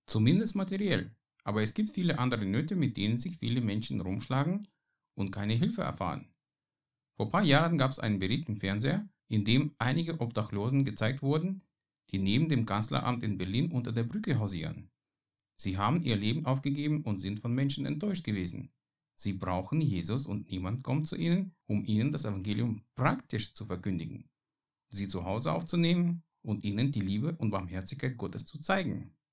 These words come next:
Aber man kann die Barmherzigkeit auch im Alltag ausüben.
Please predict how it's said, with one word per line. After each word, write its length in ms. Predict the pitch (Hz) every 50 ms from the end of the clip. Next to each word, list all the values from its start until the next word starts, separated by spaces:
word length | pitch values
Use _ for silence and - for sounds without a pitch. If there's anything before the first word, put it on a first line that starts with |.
| _ _ _ _ _ _ _ _ _ _ _ _ _ _ _ _ -
Aber 180 | - 120 120 117
man 200 | 113 110 107 107
kann 260 | - 139 180 220 240
die 80 | 233 180
Barmherzigkeit 760 | - 139 131 117 107 110 110 110 - 185 - - 160 160 160
auch 160 | 139 139 143
im 140 | 165 156 165
Alltag 320 | 185 214 220 233 226 170
ausüben. 540 | 92 90 113 - - 104 92 92 78 78 -